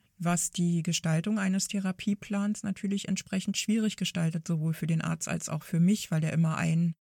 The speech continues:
"Na ja" hört oder ein "Nee, so geht das nicht" oder, mm, "Und was ist mit der und der Begleiterkrankung oder mit der und der Nebenwirkung?"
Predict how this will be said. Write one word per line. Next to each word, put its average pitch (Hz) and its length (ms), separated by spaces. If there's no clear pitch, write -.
"Na 165 160
ja" 180 320
hört 147 380
oder 151 280
ein 147 380
"Nee, 160 320
so 185 160
geht 208 240
das 156 220
nicht" 151 340
oder, 156 500
mm, 160 460
"Und 160 160
was 160 180
ist 180 300
mit 170 240
der 170 160
und 165 160
der 175 140
Begleiterkrankung 214 1000
oder 170 220
mit 160 180
der 165 160
und 160 140
der 170 80
Nebenwirkung?" 214 800